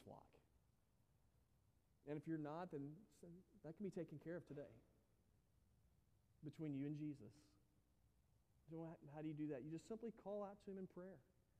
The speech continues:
and say, "Jesus, I need you. Forgive me. I want to follow you.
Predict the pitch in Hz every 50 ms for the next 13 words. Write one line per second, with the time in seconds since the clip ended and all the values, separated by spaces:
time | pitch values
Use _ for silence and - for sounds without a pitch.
0 | - - - - - - - - - - - - - - - - - - - -
1 | 156 - - 160 151 143 160 165 160 156 143 175 156 147 151 143 139 135 131 117
2 | 113 110 104 - - - - - - - - - - - - - - - - -
3 | - - - - - - - - - - - - - - - - - - - -
4 | - - 151 143 131 127 117 110 - - - - - - - - - - - -
5 | - - - - - - - - - - - - - - - - - - - -
6 | - - - - - - - - - - - - 135 135 135 127 123 123 - -
7 | 123 123 117 113 110 113 123